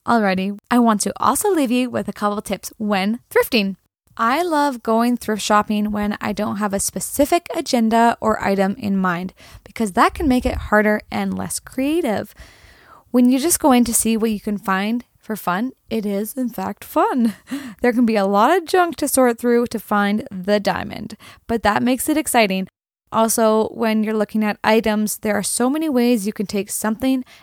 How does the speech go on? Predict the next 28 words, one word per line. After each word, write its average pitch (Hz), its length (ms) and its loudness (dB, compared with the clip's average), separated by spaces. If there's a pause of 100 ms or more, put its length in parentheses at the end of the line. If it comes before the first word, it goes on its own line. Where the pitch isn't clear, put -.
(120)
and 220 240 2
recreate 262 480 0
it. - 140 -2 (300)
Like, 196 160 -4
for 247 120 0
instance, 220 480 0 (400)
jeans 233 440 2
that 294 120 0
you 247 120 -2
can 262 120 0
cut 214 160 -4
into 208 200 -6
shorts. - 400 -2 (640)
That 214 220 2
way, 247 280 2
you 214 140 -10
can 220 140 0
make 208 180 -2
it 208 40 -6
your 214 220 0
own 196 460 -2
length. 262 460 -6 (260)
Or 220 600 4 (280)
go 208 120 0
into 214 200 0
the 294 100 -2
men's 220 300 2
section, 208 500 -2